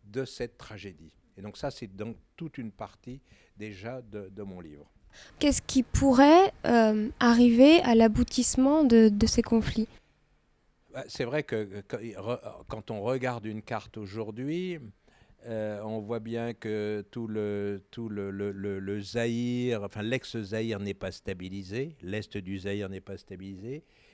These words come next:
Speaker 1: qu'il y a bientôt des élections et, et, et tout le monde redoute ce qui va se passer. C'est une des, une des, un des fils rouges aussi qui ont fait de, que je m-, j'écrive ce livre. C'est ce qui s'est passé,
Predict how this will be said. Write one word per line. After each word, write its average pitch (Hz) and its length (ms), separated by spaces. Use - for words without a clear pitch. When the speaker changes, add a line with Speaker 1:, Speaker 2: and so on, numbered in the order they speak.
Speaker 1:
qu'il 117 160
y 110 100
a 107 100
bientôt 107 460
des 104 240
élections 107 720
et, 98 60
et, 101 680
et 95 120
tout 127 100
le 113 60
monde 110 260
redoute 110 720
ce - 120
qui 113 100
va 104 160
se - 120
passer. 180 500
C'est - 220
une 107 160
des, 104 400
une 101 240
des, 101 240
un 98 160
des 101 160
fils 110 240
rouges 123 400
aussi 107 360
qui 107 200
ont 101 80
fait 117 300
de, 104 160
que 101 360
je 95 200
m-, 98 540
j'écrive 98 380
ce - 140
livre. 135 220
C'est 143 180
ce - 120
qui 127 100
s'est 120 240
passé, 127 640